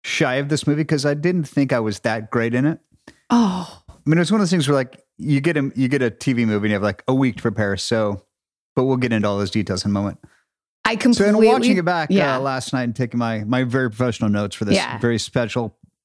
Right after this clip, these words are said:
Speaker 1: episode, I was like, "Oh, this isn't as horrible as I thought it was."
Speaker 2: Not only is it not horrible, Tim,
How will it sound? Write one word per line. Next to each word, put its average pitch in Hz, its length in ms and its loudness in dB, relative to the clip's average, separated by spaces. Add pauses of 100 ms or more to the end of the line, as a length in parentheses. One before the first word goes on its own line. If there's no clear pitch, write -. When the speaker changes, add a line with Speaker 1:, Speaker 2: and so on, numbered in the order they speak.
(220)
Speaker 1:
episode, 113 500 -2
I - 960 -16
was 160 80 -2
like, 247 160 0
"Oh, 392 140 2
this 359 160 0
isn't 302 180 2
as 208 120 2
horrible 208 280 0
as 196 80 0
I 196 60 0
thought 190 180 -4
it 160 80 -6
was." 101 300 -8 (120)
Speaker 2:
Not 320 240 4
only 427 260 2
is 311 120 2
it 262 100 0
not 226 280 2
horrible, 208 580 -2
Tim, - 380 -6